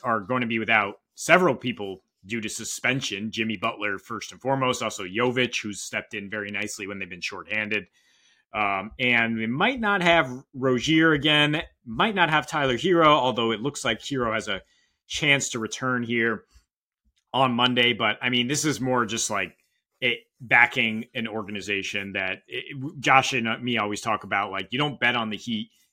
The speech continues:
unless you expect them to lose. And, and it's just like you, you back them into a wall here where you're like, "Oh, they're so shorthanded." And then what do you know? Next thing, like, Caleb Martin has the game of his life. Haywood Highsmith's out there doing stuff.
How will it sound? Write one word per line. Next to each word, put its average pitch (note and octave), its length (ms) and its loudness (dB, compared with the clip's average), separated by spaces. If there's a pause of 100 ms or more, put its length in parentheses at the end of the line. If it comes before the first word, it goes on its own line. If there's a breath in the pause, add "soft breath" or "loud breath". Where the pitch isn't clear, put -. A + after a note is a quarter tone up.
(120)
unless C3+ 320 -2
you D3+ 100 2
expect - 520 -4
them A#2+ 160 0
to A2 100 -6
lose. F#2+ 560 -12
And, G#2+ 340 -8
and G#2 140 -8
it's G2+ 100 -10
just A#2 200 -6
like G2+ 220 -4
you, G#2 100 -10 (100)
you B2+ 140 -10
back A#2+ 320 2
them A2+ 140 -4
into A2 320 -4
a F#2+ 60 -10 (600 soft breath)
wall E3 320 10
here D#3 260 6
where C#3+ 120 4
you're A#2 160 2
like, G#2 180 0
"Oh, C#3+ 140 8
they're A#2+ 100 0
so A#2+ 180 -4
shorthanded." C3+ 640 2
And C3+ 160 -4
then A2 200 -2
what B2 120 0
do B2 80 -2
you A#2 60 0
know? G2 180 -2
Next A2 280 -4
thing, G#2+ 180 -6
like, G2 180 -6
Caleb A2 320 -4
Martin G#2 420 -6
has G#2+ 180 -10
the F#2+ 80 -20
game A#2+ 200 -2
of G#2 80 -8
his F#2+ 140 -12
life. G#2+ 300 2
Haywood G#2+ 280 -4
Highsmith's A2 540 -6
out G2+ 160 -4
there G#2 160 0
doing G#2 320 -6
stuff. G2 480 -8